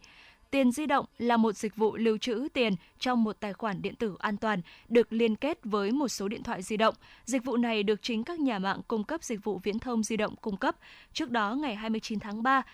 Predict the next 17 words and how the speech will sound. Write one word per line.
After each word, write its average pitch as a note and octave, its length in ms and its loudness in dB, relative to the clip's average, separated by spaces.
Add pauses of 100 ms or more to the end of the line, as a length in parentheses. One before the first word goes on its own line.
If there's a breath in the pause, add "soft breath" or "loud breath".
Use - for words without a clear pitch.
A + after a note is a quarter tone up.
(120)
năm A#3+ 180 2
hai A#3+ 120 0
nghìn G#3+ 220 2
không A#3 220 0
trăm A3+ 220 -2
hai A3+ 140 -2
mươi G#3+ 100 2
mốt, C4+ 200 6 (320 loud breath)
tạp C4 180 2
chí B3+ 140 0
Ngày C#4 200 0
Nay B3 240 4 (200 soft breath)
đã A3 200 2
chính B3+ 200 0
thức F4 200 -4
ra B3 240 0
mắt C4+ 220 4